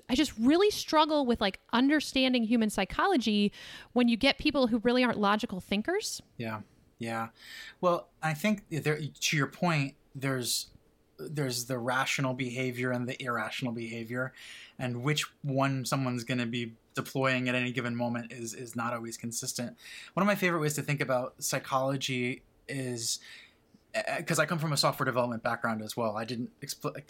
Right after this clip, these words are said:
Speaker 2: I kinda said that in the book, I guess. Um, but I th-, one of the reasons I find psychology fascinating is it's kind of like having a debugger for people. Uh, because people break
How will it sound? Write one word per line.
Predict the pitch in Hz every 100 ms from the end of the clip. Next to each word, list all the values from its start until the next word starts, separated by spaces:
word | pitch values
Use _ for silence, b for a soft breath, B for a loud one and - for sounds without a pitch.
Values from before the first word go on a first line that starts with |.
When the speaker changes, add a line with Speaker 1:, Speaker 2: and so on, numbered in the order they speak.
| -
Speaker 2:
I | 190
kinda | - 226
said | 147 127
that | 120
in | 113
the | 110
book, | 113
I | 117
guess. | 113 110 - - B B B
Um, | 127 123 117 117 b b b b
but | 127 151
I | 143
th-, | - - -
one | 190
of |
the | 190
reasons | 180 135
I | 143
find | 143 147 139
psychology | 135 135 123
fascinating | 120 151 147 135 123 120
is | 113
it's | -
kind | - 156
of | 170 143
like | 135
having | 135 135 131
a | 117
debugger | 113 131 127 120 -
for | 113
people. | 131 - 80 - _ _ _ _ _ B B B B B B B B _ _ _ _
Uh, | 156 143 131 127 127 _ _ _ _ -
because | 156 165 190 156
people | - 202 202 240
break | 156 143 139 180 135 -